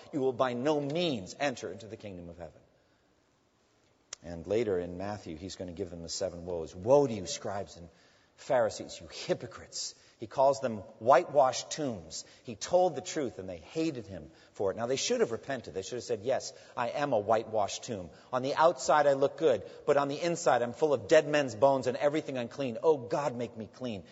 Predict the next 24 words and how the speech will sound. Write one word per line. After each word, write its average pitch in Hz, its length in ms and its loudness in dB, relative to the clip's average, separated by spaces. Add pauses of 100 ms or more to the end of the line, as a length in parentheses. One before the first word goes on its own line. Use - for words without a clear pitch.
(120)
And 147 100 -2
he 175 60 -2
would 202 140 0
have 127 80 -6
done 165 160 -2
it. - 180 -14 (960)
But 104 80 -12
instead, 117 340 -4
they 110 100 -4
hardened 160 460 2
their 131 80 2
hearts 120 360 2
and 98 160 -8
dug 135 200 6
in 123 120 -2
their 107 100 -6
heels, 104 460 -8
and 95 100 -10
they 98 80 -8
would 113 380 -6
not 117 280 -10
listen 98 300 -12
to 87 60 -12
him. 80 180 -18